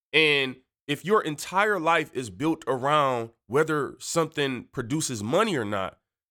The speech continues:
then you gonna miss a lot of great opportunities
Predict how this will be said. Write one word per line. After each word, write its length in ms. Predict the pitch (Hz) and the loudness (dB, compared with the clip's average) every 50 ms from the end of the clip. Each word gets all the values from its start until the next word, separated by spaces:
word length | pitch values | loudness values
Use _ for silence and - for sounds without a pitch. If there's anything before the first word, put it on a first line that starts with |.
| _ | _
then 120 | - 123 123 | -4 -2 -2
you 120 | 147 226 | -2 0
gonna 200 | - 269 262 233 | 2 2 0 2
miss 220 | 202 190 170 - - | -2 -4 -6 -4 -4
a 60 | 110 | -4
lot 320 | 107 104 113 135 165 165 | -4 0 2 2 2 2
of 100 | 151 123 | 0 -2
great 240 | 104 120 151 160 - - | 0 0 0 0 2 2
opportunities 840 | - 170 - - 120 - - 190 208 226 226 214 226 220 214 - | 0 0 0 -2 -8 -8 -4 -4 -2 -2 -2 -4 -6 -8 -10 -12